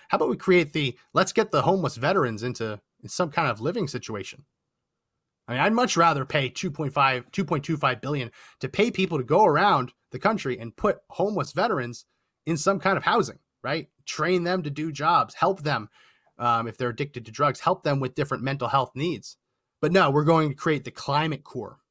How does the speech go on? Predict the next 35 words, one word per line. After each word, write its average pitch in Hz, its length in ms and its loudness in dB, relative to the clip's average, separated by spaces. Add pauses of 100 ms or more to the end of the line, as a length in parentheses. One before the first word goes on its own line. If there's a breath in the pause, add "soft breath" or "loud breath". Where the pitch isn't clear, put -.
(1160)
Gotta 147 240 2
have 117 420 -2
that 110 340 -6
climate 110 500 -12 (200)
corps. 151 340 -6 (640 soft breath)
This 359 180 -2
is - 60 -2
a 220 80 4
nice 120 300 -4
one, 180 160 -4
but 233 120 -4
it's - 140 -8
one 226 200 -4
that 202 220 -2
we 190 160 -4
really 202 360 -2
probably 147 420 -2
should - 160 -10
talk 302 240 2
about 113 220 -2
a 104 40 -8
little 107 140 -6
bit. 202 280 -6
You 143 60 -20
put 196 120 2
up 170 160 0
image 143 220 -2
seven, 135 380 -4 (760)
the 123 80 -4
maximum 220 560 2
fair 208 320 2
price. - 680 -4 (1200)
They're 135 160 -4
gonna 139 160 0
basically 151 580 -4